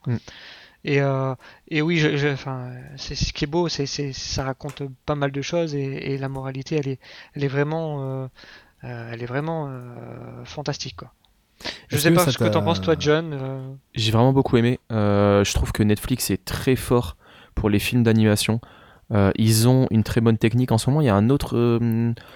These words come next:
Speaker 1: euh, c'est pas Soul, euh, je pense, en court-métrage d'animation qui fait le buzz en ce moment sur Netflix. Euh, je l'ai pas encore vu celui-là.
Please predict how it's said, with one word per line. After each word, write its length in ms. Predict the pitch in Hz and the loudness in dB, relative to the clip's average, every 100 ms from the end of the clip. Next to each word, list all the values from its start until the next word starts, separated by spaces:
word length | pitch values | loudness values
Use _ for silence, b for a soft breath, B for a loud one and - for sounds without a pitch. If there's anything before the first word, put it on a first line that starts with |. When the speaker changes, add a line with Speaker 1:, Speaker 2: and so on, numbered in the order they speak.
| B B B | B B B
Speaker 1:
euh, 100 | 110 | 0
c'est 300 | 104 - 110 - _ _ | 2 0 -2 -6 _ _
pas 160 | 147 143 | 2 2
Soul, 640 | - - 143 160 160 156 - _ 120 | 2 4 4 4 2 -2 -8 _ 0
euh, 160 | 117 | 2
je 120 | 110 | 2
pense, 400 | 117 131 135 - - | 0 0 -2 -4 -2
en 100 | 110 | -2
court-métrage 480 | - 127 123 127 | 2 2 2 2
d'animation 540 | 120 117 117 113 - 127 | 2 2 4 2 2 -2
qui 140 | - | -2
fait 120 | - 110 | -2 0
le 60 | |
buzz 200 | 110 117 | 2 2
en 60 | 117 | 2
ce 120 | - | 0
moment 100 | 110 | -2
sur 140 | - | 0
Netflix. 360 | 104 107 131 - B B B B B - | 0 0 -4 -6 B B B B B -2
Euh, 80 | 107 | 0
je 120 | 107 | 2
l'ai 60 | 127 | 2
pas 80 | 151 | 4
encore 160 | 151 | 4
vu 120 | 139 139 | 0 0
celui-là. 340 | - 135 | 2 2